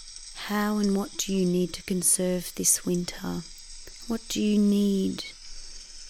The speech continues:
Continue on your gentle walk. Observe what comes and how you feel, what stands out, which animals visit you, what the frog song is singing to you.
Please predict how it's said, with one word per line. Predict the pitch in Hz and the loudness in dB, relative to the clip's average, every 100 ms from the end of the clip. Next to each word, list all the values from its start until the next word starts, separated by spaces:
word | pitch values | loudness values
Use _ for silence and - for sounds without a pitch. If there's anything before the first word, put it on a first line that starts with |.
| - - - - - - - - - - | -16 -16 -16 -14 -14 -12 -12 -12 -12 -6
Continue | 220 - 233 240 240 | 0 2 6 6 8
on | 226 214 | 6 4
your | 202 | 4
gentle | 185 196 185 - 185 | 2 2 2 -2 -2
walk. | 175 180 180 - - - - - - - - - - - - - - | 0 0 -2 -6 -10 -12 -16 -18 -18 -16 -16 -16 -16 -16 -16 -12 -8
Observe | 185 - 202 196 190 | -4 0 2 2 0
what | 175 - | -4 -4
comes | - 190 185 180 190 | -2 0 2 2 0
and | 170 | 0
how | 165 180 | 0 0
you | 180 180 | 0 -2
feel, | - 190 180 175 170 170 - - - - - - | -4 -2 0 0 -2 -4 -12 -16 -16 -16 -10 -6
what | 220 | 0
stands | - - 214 208 196 202 | 2 2 2 0 0 0
out, | 196 190 190 - - - - | 0 -2 -6 -12 -16 -16 -6
which | 202 - 196 | -2 -2 2
animals | 185 180 180 180 - | 2 4 2 0 -2
visit | - 190 - - | 0 2 2 2
you, | 170 175 170 170 170 - - - - - - - - - - - - - - - - | -2 0 0 -2 -6 -12 -14 -14 -16 -16 -16 -16 -14 -14 -14 -14 -14 -16 -16 -16 -10
what | 208 202 | -8 -4
the | 214 | -4
frog | - 214 208 - | -2 -2 -2 0
song | - 180 180 | 0 2 0
is | 175 | 2
singing | - 190 180 180 180 | 2 2 2 2 0
to | - 190 | -2 -2
you. | 180 180 180 | 0 0 -2